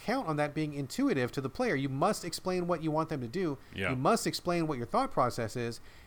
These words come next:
Speaker 1: And if you don't explain it, what you're asking for is a player to get stuck and frustrated and to move the fuck on, because these days there's a billion fucking games out there. So,
Speaker 2: Yeah.
Speaker 1: you know, I'm not gonna sit there and beat my head against my monitor because I can't figure out what to do, right? So,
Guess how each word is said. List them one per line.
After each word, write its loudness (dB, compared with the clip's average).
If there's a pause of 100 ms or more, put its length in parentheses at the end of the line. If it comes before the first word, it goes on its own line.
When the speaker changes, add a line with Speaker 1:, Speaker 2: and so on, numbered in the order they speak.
Speaker 1:
And 2
if 0
you 0
don't 6
explain 0
it, 2
what 0
you're -2
asking -2
for -2
is 0
a -4
player 0
to -2
get -4
stuck -2
and -8
frustrated 0 (300)
and 2
to 2
move 4
the 4
fuck 4
on, 6
because 4
these 2
days 0
there's 0
a -4
billion 0
fucking -2
games -2
out 0
there. -12 (360)
So, 2 (340)
Speaker 2:
Yeah. -2
Speaker 1:
you 2
know, 0
I'm 2
not 6
gonna 2
sit -2
there 2
and 0
beat -2
my 0
head 2
against -2
my 0
monitor -2
because -2
I 0
can't -4
figure -4
out 0
what -4
to -6
do, -2
right? -2 (640)
So, -6